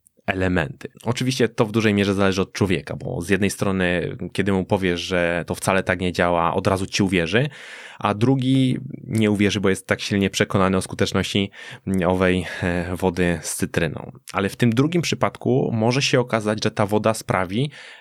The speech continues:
że będzie na diecie trwał, że zastosuje się również do tych innych zaleceń, czyli taki trochę wilk syty i owca cała.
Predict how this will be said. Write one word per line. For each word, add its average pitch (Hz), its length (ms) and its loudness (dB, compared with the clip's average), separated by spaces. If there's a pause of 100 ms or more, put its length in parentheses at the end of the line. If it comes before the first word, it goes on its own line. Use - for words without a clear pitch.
że 101 160 -2
będzie 110 640 2
na 104 140 0
diecie 101 300 0
trwał, 82 360 -4
że 85 280 0
zastosuje 107 500 0
się 98 280 0 (240)
również 107 420 2
do 98 80 -4
tych - 260 0 (640)
innych 95 580 2
zaleceń, 90 560 0
czyli 92 160 0
taki - 180 -4
trochę 98 560 2
wilk 110 360 0
syty 104 520 0 (220)
i - 180 -4
owca 87 420 -2
cała. - 480 -6